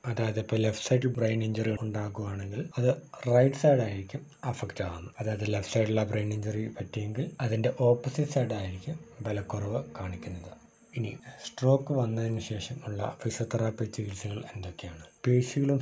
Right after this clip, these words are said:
സന്ധികളും സ്വയം ചലിപ്പിക്കാൻ കഴിയാത്ത രോഗികൾക്ക് മസിൽ റീഎഡ്യൂക്കേഷൻ ടെക്നിക്കിലൂടെ വീണ്ടും പൂർവ്വസ്ഥിതിയിലേക്ക് കൊണ്ടുവരാൻ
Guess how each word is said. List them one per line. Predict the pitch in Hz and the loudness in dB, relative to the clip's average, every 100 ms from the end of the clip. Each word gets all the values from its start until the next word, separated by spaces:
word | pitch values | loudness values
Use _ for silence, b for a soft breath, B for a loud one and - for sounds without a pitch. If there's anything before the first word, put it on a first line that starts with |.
| - | 0
സന്ധികളും | 113 113 110 107 120 - - - | 0 0 0 -2 -6 -10 -20 -16
സ്വയം | - - 120 127 123 | -6 2 4 4 4
ചലിപ്പിക്കാൻ | 113 107 - - 113 104 | 0 0 -4 -2 -2 -2
കഴിയാത്ത | 104 101 98 - 113 | -2 -2 -4 -2 2
രോഗികൾക്ക് | 110 107 101 101 95 120 135 - | 2 2 0 -4 -4 -2 -2 0
മസിൽ | 120 - 156 160 - | -2 2 2 2 2
റീഎഡ്യൂക്കേഷൻ | 120 117 117 117 120 120 120 - | 2 2 2 0 0 -2 -2 -4
ടെക്നിക്കിലൂടെ | 107 101 98 107 98 92 - - | -4 -2 -4 -2 -4 -4 -8 -6
വീണ്ടും | 107 107 117 131 - | -4 -2 -2 -2 -4
പൂർവ്വസ്ഥിതിയിലേക്ക് | 117 127 135 135 117 113 113 110 98 | 2 6 6 6 6 6 4 -2 -4
കൊണ്ടുവരാൻ | 98 95 92 90 | -4 -2 -4 -6